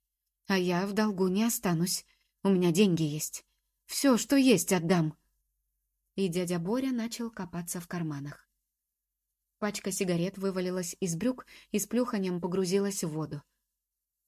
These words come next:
Наконец он нашел несколько смятых купюр и попытался вручить их ребятам. Но Леня решительно отвел руку пьяницы.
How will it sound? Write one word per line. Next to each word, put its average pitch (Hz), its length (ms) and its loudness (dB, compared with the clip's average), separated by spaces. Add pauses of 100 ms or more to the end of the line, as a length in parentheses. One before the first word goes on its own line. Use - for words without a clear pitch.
(200)
Наконец 220 560 -2 (240)
он 202 180 0
нашел 196 320 -2
несколько 190 460 -2
смятых 185 420 -4
купюр 247 420 -2 (280)
и 226 80 0
попытался 240 560 -2
вручить 220 420 -2
их 233 120 -4
ребятам. 170 520 0 (600)
Но 196 260 2
Леня 226 580 2
решительно 233 720 0
отвел 165 500 -2
руку 208 220 0
пьяницы. 151 580 -2